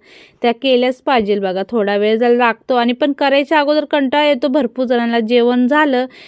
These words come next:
की आळस येतो, पण आपण आळस न करता ह्या गोष्टी करायच्या बघा. खरंच खूप छान वाटतं. फक्त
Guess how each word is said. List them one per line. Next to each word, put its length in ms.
की 120
आळस 420
येतो, 260
पण 220
आपण 320
आळस 400
न 260
करता 280
ह्या 220
गोष्टी 340
करायच्या 540
बघा. 300
खरंच 340
खूप 220
छान 320
वाटतं. 380
फक्त 240